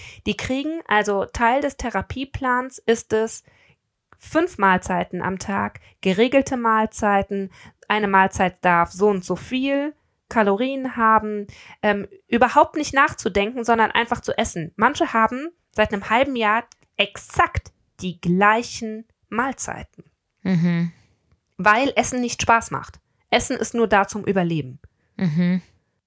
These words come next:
Speaker 1: Und dann müssen die natürlich wissen, die müssen dann mindestens, ich sag jetzt mal, zweitausend Kalorien am Tag essen,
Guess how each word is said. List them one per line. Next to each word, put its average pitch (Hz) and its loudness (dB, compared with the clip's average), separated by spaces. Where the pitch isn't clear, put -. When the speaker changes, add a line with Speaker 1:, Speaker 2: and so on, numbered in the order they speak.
Speaker 1:
Und 208 0
dann 233 2
müssen 277 -6
die 254 -6
natürlich 208 -2
wissen, 302 2
die 208 -4
müssen 233 0
dann 202 2
mindestens, 254 -2
ich - -8
sag 220 0
jetzt - -4
mal, 185 -4
zweitausend 214 0
Kalorien 202 0
am 175 -2
Tag 165 -6
essen, 247 -4